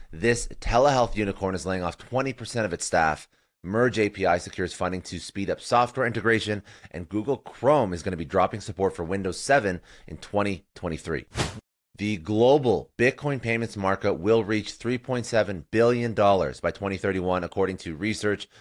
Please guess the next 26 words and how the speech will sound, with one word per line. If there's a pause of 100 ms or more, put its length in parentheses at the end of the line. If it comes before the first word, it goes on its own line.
(140)
by
Allied
Market. (180)
Here's
a
few
quick
takeaways. (340)
So
the
global
Bitcoin
payments
market
will
reach
that
three
point
seven (160)
billion
dollar (180)
threshold, (280)
registering
a
compound